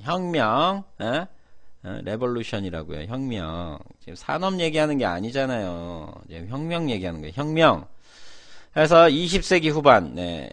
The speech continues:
이십 세기 후반, 어, 인터넷, 뭐 기본적으로 인터넷,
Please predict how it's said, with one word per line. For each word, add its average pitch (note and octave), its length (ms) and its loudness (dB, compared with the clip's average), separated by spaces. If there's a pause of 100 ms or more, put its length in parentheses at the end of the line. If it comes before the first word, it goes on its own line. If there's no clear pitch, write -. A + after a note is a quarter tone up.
이십 D3 240 -10
세기 D#3+ 200 -4
후반, D#3 760 0
어, F2 480 -8
인터넷, G3 720 2
뭐 C#3+ 200 -4
기본적으로 G3 560 0
인터넷, D#3+ 560 -2